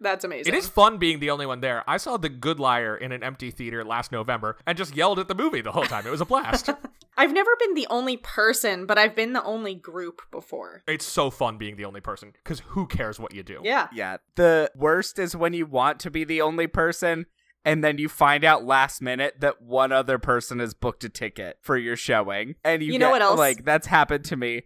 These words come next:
Speaker 3: And they're close enough where I get very frustrated.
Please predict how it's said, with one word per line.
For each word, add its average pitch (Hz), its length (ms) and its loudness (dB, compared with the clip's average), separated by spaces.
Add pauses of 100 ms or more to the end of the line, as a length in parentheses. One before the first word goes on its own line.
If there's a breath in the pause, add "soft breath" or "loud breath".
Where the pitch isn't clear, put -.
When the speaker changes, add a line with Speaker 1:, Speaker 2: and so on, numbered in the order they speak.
Speaker 3:
And 175 160 4
they're 170 140 8
close 175 400 4
enough 175 280 6
where 160 160 6
I 143 140 8
get 139 300 -2
very 139 420 0
frustrated. 123 920 -2